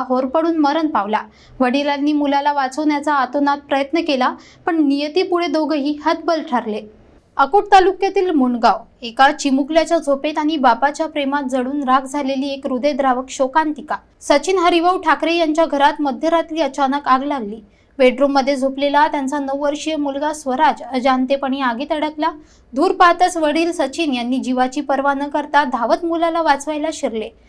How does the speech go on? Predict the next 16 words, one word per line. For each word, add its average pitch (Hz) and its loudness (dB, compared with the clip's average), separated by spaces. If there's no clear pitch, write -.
पण 262 2
नियतीला 285 0
काही 302 0
वेगळंच 277 0
मान्य 302 0
होता. 214 -6
दोघेही 285 4
आगीत 294 4
गंभीर 294 0
भाजले. 311 -4
तातडीने 359 4
अकोला 349 4
जिल्हा 330 4
रुग्णालयात 302 0
नेण्यात 294 -2
आलं, 226 -2